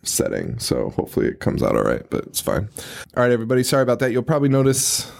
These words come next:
we're not in your left and right ear anymore, so that's good news. <laughs> Solid. Solid fucking news there.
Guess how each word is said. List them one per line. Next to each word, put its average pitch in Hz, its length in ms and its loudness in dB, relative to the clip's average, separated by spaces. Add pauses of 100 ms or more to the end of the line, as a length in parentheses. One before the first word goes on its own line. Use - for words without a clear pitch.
(380)
we're 117 100 2
not 117 280 2
in 113 120 4
your 107 100 6
left 107 280 0
and 104 80 2
right 104 220 2
ear 95 260 2
anymore, 85 600 0 (520)
so - 140 -4
that's 101 120 -2
good 82 240 0
news. 87 420 0 (260)
<laughs> - 1000 -6
Solid. 98 640 -4 (360)
Solid 107 380 -2
fucking 113 240 -2
news 110 240 4
there. 117 320 2